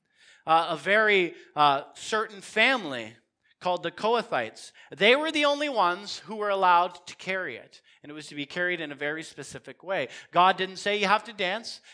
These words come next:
God didn't say you have to have thirty thousand people. God didn't say you have to have all the leaders and all the generals, but he did say this very specific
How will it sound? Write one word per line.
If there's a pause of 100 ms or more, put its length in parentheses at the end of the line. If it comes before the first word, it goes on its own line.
(120)
God
didn't
say
you
have
to
have
thirty
thousand
people. (200)
God
didn't
say
you
have
to
have
all
the
leaders
and
all
the
generals,
but
he
did
say
this
very
specific